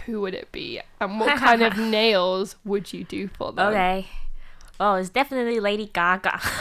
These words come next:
Speaker 2: <laughs>
Speaker 1: Yeah,
Speaker 2: Yes,
Speaker 1: I
Speaker 2: yes,
Speaker 1: can see
Speaker 2: yes.
Speaker 1: that.
Speaker 2: 'Cause, um, I think is, she's definitely an inspiration and icon for most of us. I mean, the, the nineteen, nineteens kids.
Speaker 1: Mm.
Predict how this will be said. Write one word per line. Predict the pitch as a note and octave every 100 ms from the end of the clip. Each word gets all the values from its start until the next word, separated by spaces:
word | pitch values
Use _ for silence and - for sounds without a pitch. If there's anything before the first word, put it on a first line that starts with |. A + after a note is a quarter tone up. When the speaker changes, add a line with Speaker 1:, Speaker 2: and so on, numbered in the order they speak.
| -
Speaker 2:
<laughs> | A3+ A#3 A#3+ G#4 D#4+
Speaker 1:
Yeah, | B3+ A#3+ A#3+ B3 B3 B3 B3 A#3+ A#3
Speaker 2:
Yes, | A3+ G#3+
Speaker 1:
I | G#3+ G3 E3+
Speaker 2:
yes, | F3
Speaker 1:
can |
see | F#3+
Speaker 2:
yes. | E3 F3+
Speaker 1:
that. | F#3 F#3
Speaker 2:
'Cause, | F3+ E3+ E3+ E3+ - - - -
um, | E3+ E3 D#3+ D#3 D#3 -
I | E3
think | E3 G#3 -
is, | E3+ E3+
she's | - F#3+ F#3
definitely | - A3 - A3 F#3+ F#3+ F#3+ G3 F#3+ F#3+ F#3+ -
an | E3 E3 E3 D#3 D3 -
inspiration | E3+ D#3+ D#3 - D#3+ D#3 E3+ F3 E3+ D#3+
and | D3+ -
icon | D3+ D#3+ - D#3 C#3 C3+
for | C#3+ D3+ C#3 C3+ C3
most | C#3 C#3+ D#3 -
of | B2+ -
us. | - C3+ C#3 - - - - -
I | C#3
mean, | C#3 C#3
the, | C3 -
the | D3
nineteen, | D3 C3+ C3 - C#3 C#3+ -
nineteens | D#3+ D3+ D#3 - D3+ C#3 D3 - - - -
kids. | - - - - -
Speaker 1:
Mm. | B3 A3+ G3